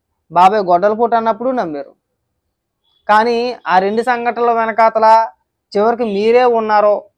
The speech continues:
మీ పాత్రే ఉంది, మీ హస్తమే ఉందని తెలిసిన తర్వాత మూడోసారి నమ్మరు. ఒకసారి రెండుసార్లు అయిపోయినాయి, మూడోసారి కూడా నమ్మారనుకో ప్రజలు ఎరుపప్పలు, ప్రజలు కొండెరుపప్పలు అయిపోతారు.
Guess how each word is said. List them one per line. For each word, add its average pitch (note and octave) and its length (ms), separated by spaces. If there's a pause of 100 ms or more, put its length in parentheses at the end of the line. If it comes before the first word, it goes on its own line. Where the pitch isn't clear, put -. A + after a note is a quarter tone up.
(260)
మీ F#3+ 140
పాత్రే A3 440 (120)
ఉంది, G3 220 (260)
మీ G3 140
హస్తమే A3 360
ఉందని A3+ 380
తెలిసిన G#3+ 280
తర్వాత G#3 420 (520)
మూడోసారి C#4+ 500
నమ్మరు. A#3+ 340 (220)
ఒకసారి C4+ 360
రెండుసార్లు C4+ 420
అయిపోయినాయి, B3 480 (840)
మూడోసారి C4+ 520
కూడా C4 160
నమ్మారనుకో B3+ 560 (420)
ప్రజలు A3+ 300
ఎరుపప్పలు, G3+ 580 (480)
ప్రజలు G#3+ 260
కొండెరుపప్పలు B3 600
అయిపోతారు. G3 520